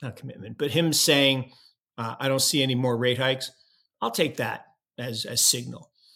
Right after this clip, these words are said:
Him saying, "No recession and, and, you know, inflation not coming down," noise, right? This is a guy who said, "Inflation is, is transitory," when it was two percent last time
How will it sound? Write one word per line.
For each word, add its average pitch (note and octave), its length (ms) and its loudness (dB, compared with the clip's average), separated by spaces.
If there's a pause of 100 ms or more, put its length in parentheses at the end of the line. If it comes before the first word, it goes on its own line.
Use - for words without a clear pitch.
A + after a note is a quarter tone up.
(380)
Him F3+ 520 2
saying, D3 520 2
"No C#3+ 140 4
recession C3 840 2
and, A2 340 -4 (300)
and, A2+ 520 -6 (240)
you C#3+ 160 -6
know, G#2+ 200 -8
inflation C3+ 420 0
not B2+ 220 2
coming B2+ 200 0
down," A#2+ 300 0 (460)
noise, C3 580 0
right? C#3+ 160 -2
This D#3+ 100 2
is E3+ 60 2
a E3 60 4
guy C3+ 300 6
who B2+ 100 2
said, A#2+ 460 2 (420)
"Inflation C3+ 640 2
is, A#2 300 0
is - 100 -2
transitory," A#2 720 0
when B2 180 -2
it C3 40 -4
was B2 100 -6
two - 200 0
percent B2 340 -4
last C#3 320 4
time G2 320 -6